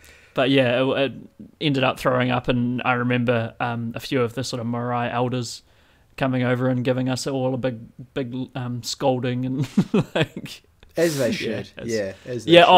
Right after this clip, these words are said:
Speaker 2: should.
Speaker 1: absolutely. Yeah, fifteen little, fifteen-year-old little shits need to be, need to be told what's what and learn
Speaker 2: Yeah.
Speaker 1: some respect. But, um, yeah, oh, God,
Speaker 2: Drinking
Speaker 1: wine.
Speaker 2: tips for the holidays from O C G.
Speaker 1: <laughs>
Speaker 2: There you go.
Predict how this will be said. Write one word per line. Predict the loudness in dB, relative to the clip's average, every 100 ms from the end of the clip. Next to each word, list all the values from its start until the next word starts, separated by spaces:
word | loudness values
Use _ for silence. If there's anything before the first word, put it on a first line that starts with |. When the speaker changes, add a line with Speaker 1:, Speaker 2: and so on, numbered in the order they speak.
| 12
Speaker 2:
should. |
Speaker 1:
absolutely. | 12 8 4 4 4 2
Yeah, | 2 2 2
fifteen | 2 2 6 6
little, | 6 6 4
fifteen-year-old | 6 6 8 6 6 4 4
little | 2 -2
shits | -4 -4 -4 -6
need | -8 -8
to |
be, | -10 -10 -10
need | -10 -10
to |
be | -10
told | -10 -8 -8
what's | -8 -12 -10
what | -12
and | -10
learn | -8 -8
Speaker 2:
Yeah. |
Speaker 1:
some | -8 -8
respect. | -10 -8 -8 -8
But, | -16 -14 -12
um, | -12 -14 -20 -20 -20 -20 -20 -20 _
yeah, | -4 -2 -2 -8 -14
oh, | -12 -12 -14 -20 -20 -20
God, | -14 -12 -4
Speaker 2:
Drinking | 0 0 0
Speaker 1:
wine. | 0
Speaker 2:
tips | 0 -2 -4
for | -4
the | -4
holidays | -2 0 0 0 0 -2 -8
from | -8 -6 -4
O | -2
C | -2 -4
G. | 0 2 4
Speaker 1:
<laughs> | 4
Speaker 2:
There | 4 2 2
you | 4
go. | 4 4 2